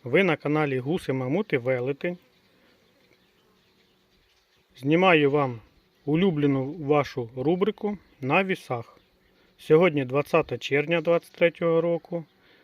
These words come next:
Всі знають гусіводи, що в цей період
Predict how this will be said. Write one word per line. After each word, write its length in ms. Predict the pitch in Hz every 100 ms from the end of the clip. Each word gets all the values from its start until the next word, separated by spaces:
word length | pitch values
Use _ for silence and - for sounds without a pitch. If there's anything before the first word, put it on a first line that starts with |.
| _
Всі 260 | - 233 185
знають 360 | 151 156 143
гусіводи, 720 | 131 139 - 123 165 190 165 135 _ _ _ _ _
що 380 | - - - 147
в 80 | 131
цей 260 | - 160
період 600 | 139 160 208 240 143 -